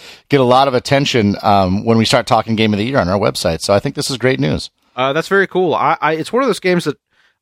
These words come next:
Speaker 2: I've not really paid a lot of attention to, but I've had a number of people ask me, "Have you checked it out yet?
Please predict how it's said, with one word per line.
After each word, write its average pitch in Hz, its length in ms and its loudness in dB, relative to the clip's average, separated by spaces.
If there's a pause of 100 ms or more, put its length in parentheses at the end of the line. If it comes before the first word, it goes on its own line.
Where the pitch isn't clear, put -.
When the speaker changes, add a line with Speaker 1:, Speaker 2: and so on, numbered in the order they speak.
Speaker 2:
I've 147 160 -2
not 180 180 0
really 156 300 0
paid 160 260 -2
a 151 60 2
lot 143 160 0
of 131 80 -6
attention 139 380 -4
to, 120 200 -2
but 110 220 -6
I've 120 200 -2
had 135 380 -2
a 110 80 -6
number 131 280 -2
of - 100 -10
people 117 260 -8
ask 117 240 -4
me, 113 260 -6 (280)
"Have 131 160 -2
you 123 80 -2
checked - 240 -4
it 113 80 -12
out 113 200 -2
yet? 110 300 -2